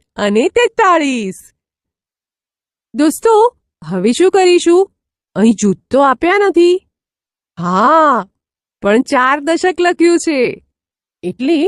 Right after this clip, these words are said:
ત્યાં દસના ચાર જૂથ દોરી દઈએ. હવે ગણીએ. ચાર દશકના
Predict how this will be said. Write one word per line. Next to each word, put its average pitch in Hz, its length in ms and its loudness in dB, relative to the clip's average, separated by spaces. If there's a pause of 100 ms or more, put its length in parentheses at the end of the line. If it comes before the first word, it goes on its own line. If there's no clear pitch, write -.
(580)
ત્યાં 190 220 -4
દસના 180 640 -4 (500)
ચાર 247 280 0
જૂથ 285 280 -2
દોરી 311 340 -2
દઈએ. 302 300 -4 (880)
હવે 214 300 0
ગણીએ. 190 520 -2 (440)
ચાર 214 300 -2
દશકના 170 600 -6